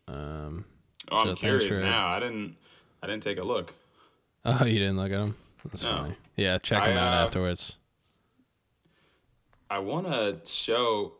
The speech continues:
Speaker 2: well, say some of the responses though.
Speaker 1: Okay, I'll, I can pull 'em up right now. Um,
Speaker 2: I'm
Speaker 1: I
Speaker 2: on
Speaker 1: think
Speaker 2: here.
Speaker 1: one, so you are?
Speaker 2: Don't,
Speaker 1: Okay.
Speaker 2: we don't, um,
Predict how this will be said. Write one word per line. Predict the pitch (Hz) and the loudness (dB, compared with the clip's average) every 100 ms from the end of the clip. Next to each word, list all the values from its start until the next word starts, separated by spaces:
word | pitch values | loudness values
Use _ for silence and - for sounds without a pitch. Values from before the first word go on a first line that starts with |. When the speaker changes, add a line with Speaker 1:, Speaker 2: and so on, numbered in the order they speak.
| _ _ | _ _
Speaker 2:
well, | 98 98 | -2 0
say | - - 110 117 101 92 90 | 0 0 2 2 2 -2 -6
some | - 101 | -4 -4
of | 95 | -4
the | 92 | -4
responses | 87 - 95 107 87 | -6 -6 -6 -6 -10
though. | 82 95 - _ _ _ _ _ _ _ _ - | -12 -14 -16 _ _ _ _ _ _ _ _ -8
Speaker 1:
Okay, | 127 113 107 - _ _ - | -4 -4 -4 -12 _ _ -10
I'll, | 101 104 101 | -8 -8 -10
I | 104 | -14
can | 101 98 | -14 -14
pull | 98 | -14
'em | 92 | -14
up | 90 92 | -16 -18
right | 90 | -18
now. | 87 87 _ _ - | -18 -20 _ _ -20
Um, | 101 95 95 92 92 92 - _ _ _ _ _ _ _ _ _ _ _ _ _ | -20 -18 -18 -18 -18 -18 -20 _ _ _ _ _ _ _ _ _ _ _ _ _
Speaker 2:
I'm | - 104 | -12 -6
Speaker 1:
I | 113 | -4
Speaker 2:
on | 104 | -4
Speaker 1:
think | 104 104 | -4 -6
Speaker 2:
here. | 120 | -6
Speaker 1:
one, | 127 131 131 | -6 -8 -10
so | 117 - 123 - _ _ _ _ _ | -8 -6 -6 -10 _ _ _ _ _
you | 113 104 | -14 -10
are? | 98 110 123 | -8 -8 2
Speaker 2:
Don't, | 139 180 139 | 6 6 4
Speaker 1:
Okay. | |
Speaker 2:
we | 135 | 2
don't, | 170 180 165 - | 4 4 2 2
um, | 127 127 117 110 104 110 | 2 4 4 0 -2 -10